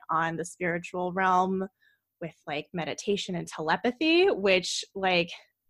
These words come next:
totally makes sense for me at least. And ever since then, I've been working with, um, other clients who have had similar experiences. Some,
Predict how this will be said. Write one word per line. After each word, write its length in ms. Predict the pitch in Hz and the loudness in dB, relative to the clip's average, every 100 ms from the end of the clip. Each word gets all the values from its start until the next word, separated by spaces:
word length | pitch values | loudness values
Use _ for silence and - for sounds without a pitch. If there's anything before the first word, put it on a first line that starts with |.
| _ _ | _ _
totally 320 | 269 254 139 175 | -14 -12 -12 -12
makes 300 | 165 - - | -14 -18 -18
sense 400 | - - _ _ _ _ _ _ | -18 -18 _ _ _ _ _ _
for 120 | 220 | -10
me 160 | 190 - | -8 -10
at 120 | - | -10
least. 400 | - - - - - | -10 -10 -12 -12 -4
And 400 | 190 185 180 190 - - - - | 0 2 2 -2 -8 -20 -10 -2
ever 200 | 226 220 | 2 2
since 300 | - 214 - | 0 -4 0
then, 160 | 277 403 | 2 2
I've 100 | 247 | 2
been 160 | 196 185 | 0 0
working 440 | 190 196 196 196 | -2 -2 -4 -2
with, 240 | 185 180 180 - - | 0 0 -4 -10 -4
um, 580 | 180 180 175 170 190 - 190 | -2 0 -2 -6 -10 -2 0
other 220 | 208 214 | 2 0
clients 580 | - 175 170 175 - - - | 0 0 2 0 -6 -16 -6
who 400 | 214 190 180 175 - | -2 -2 0 -2 -4
have 540 | - - 175 175 175 170 - _ _ _ _ _ - | -6 -4 -2 -2 -2 -6 -14 _ _ _ _ _ -4
had 140 | 285 240 | -2 -2
similar 640 | - 247 226 262 320 392 415 - - | -2 0 0 0 0 0 -2 -10 -10
experiences. 1080 | 277 - 294 294 311 320 302 330 339 - - | -10 -6 0 0 0 -2 -2 -2 -2 -6 -20
Some, 420 | - 277 285 302 | -4 2 2 0